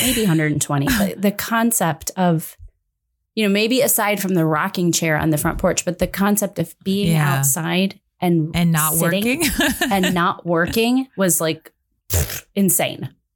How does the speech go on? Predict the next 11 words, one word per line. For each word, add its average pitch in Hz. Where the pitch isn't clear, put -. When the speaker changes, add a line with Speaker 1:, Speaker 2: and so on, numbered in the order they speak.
Speaker 2:
Yeah. 143
Speaker 1:
But 180
yeah, 190
I 185
think, 240
Speaker 2:
Yeah. 170
Speaker 1:
um, 170
the 196
pursuit 240
of 202
leisure, 185